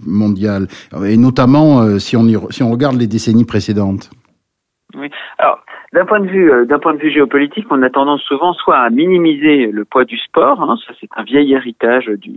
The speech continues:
Speaker 2: du mépris, euh, pour, euh, le sport, ou soit à le surestimer. Hein, ça, ça n'est pas le sport qui a, euh, mis fin à l'apartheid,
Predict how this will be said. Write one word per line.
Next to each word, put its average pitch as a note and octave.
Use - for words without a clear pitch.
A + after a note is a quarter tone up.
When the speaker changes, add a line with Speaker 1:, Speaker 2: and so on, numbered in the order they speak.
Speaker 2:
du A2+
mépris, A2+
euh, -
pour, A2+
euh, G#2
le A2+
sport, G3+
ou D3
soit F#3
à F3
le D#3+
surestimer. E3+
Hein, C3
ça, B2
ça B2+
n'est B2
pas D3+
le B2
sport C3
qui A#2+
a, B2+
euh, G#2+
mis A2
fin A#2+
à A2+
l'apartheid, D#3